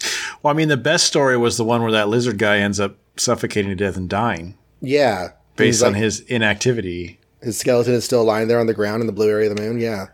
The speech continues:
Speaker 1: Yeah.
Speaker 2: That's fun. Um, is the Watcher really the most powerful being in the galaxy?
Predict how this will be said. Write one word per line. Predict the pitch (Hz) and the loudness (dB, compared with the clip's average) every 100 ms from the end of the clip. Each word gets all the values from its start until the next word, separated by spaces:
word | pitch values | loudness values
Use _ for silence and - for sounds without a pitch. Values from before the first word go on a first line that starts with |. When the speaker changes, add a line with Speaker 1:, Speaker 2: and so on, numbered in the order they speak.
| _ | _
Speaker 1:
Yeah. | 135 123 123 95 - _ _ _ | -6 2 4 2 -4 _ _ _
Speaker 2:
That's | 113 113 - | -8 -8 -8
fun. | - 95 90 - _ _ _ | -8 -8 -8 -16 _ _ _
Um, | 135 135 135 135 135 131 - _ _ _ | 2 4 4 2 -2 -6 -18 _ _ _
is | 170 220 202 | 0 0 0
the | 220 | 0
Watcher | 185 170 165 170 156 | 2 0 0 0 0
really | 113 113 120 | 2 2 2
the | 117 110 | 2 0
most | 107 - | -2 -4
powerful | 104 95 98 107 | -4 -2 -2 -2
being | 95 98 98 | -2 -2 -2
in | 90 | -4
the | |
galaxy? | 87 80 82 - 87 87 | -6 -6 -6 -6 -8 -12